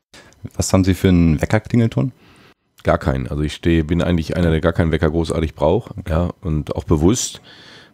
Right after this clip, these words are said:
Speaker 2: weil ich einfach glaube, wenn, wenn man wach ist, dann ist man wach und wenn man sich müde fühlt, sollte man noch liegen bleiben. <laughs> Also
Speaker 1: Haben Sie also eine
Speaker 2: ganz
Speaker 1: gu-, eine gute innere Uhr?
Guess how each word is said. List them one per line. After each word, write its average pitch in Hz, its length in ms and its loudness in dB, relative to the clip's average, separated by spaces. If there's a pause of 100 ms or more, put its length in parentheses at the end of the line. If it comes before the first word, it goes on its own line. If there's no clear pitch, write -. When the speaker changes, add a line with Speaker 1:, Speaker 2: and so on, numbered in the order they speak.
Speaker 2:
weil 76 100 -4
ich 78 140 -8
einfach 76 200 -6
glaube, 76 360 -4
wenn, 76 220 -4
wenn 73 100 -6
man 73 320 -6 (120)
wach 85 280 -4
ist, - 180 -6
dann 85 80 -4
ist - 160 -12
man 76 140 -4
wach 101 180 -4
und - 140 -12
wenn 78 100 -4
man 78 80 -4
sich 73 140 -8
müde 78 180 -6
fühlt, 78 220 -8
sollte 78 160 -8
man 76 80 -6
noch 71 100 -6
liegen 78 220 -8
bleiben. 71 300 -4
<laughs> - 100 -14
Also 85 160 2
Speaker 1:
Haben 90 120 6
Sie 92 120 2
also 87 200 2 (140)
eine 87 160 2
Speaker 2:
ganz 92 220 2
Speaker 1:
gu-, - 80 -10 (160)
eine 92 180 2
gute 98 240 0
innere 92 220 2
Uhr? 90 280 2